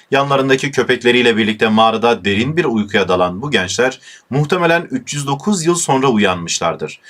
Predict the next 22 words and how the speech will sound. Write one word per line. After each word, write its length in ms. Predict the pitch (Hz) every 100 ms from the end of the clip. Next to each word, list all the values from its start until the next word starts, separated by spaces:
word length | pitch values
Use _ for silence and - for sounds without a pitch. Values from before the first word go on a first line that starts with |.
| - - -
Burada 380 | 220 208 208 165
bir 100 | 196
gün 300 | 180 196 170
veya 340 | 175 175 175
daha 200 | 127 151
kısa 360 | - 233 214 139
bir 80 | 113
süre 240 | - 104
uyuduklarını 680 | 101 113 107 107 110 104 98
sanan 320 | 101 92 85
gençler 460 | 92 87 117 135 143 - _
içlerinden 640 | 196 - 139 120 104 98 98
birini 220 | 107 123
yiyecek 560 | 120 85 95 95 160
almak 360 | 185 180 127 113
üzere 340 | 101 92 123
şehre 320 | 123 165 147 147
gönderdiklerinde 1000 | 131 127 127 123 123 135 131 131 143 143 - - -
onların 440 | 131 139 175 170
durumunu 320 | 135 131 147
öğrenen 440 | 151 127 123 117 107
insanlar 640 | 120 - 131 131 160 170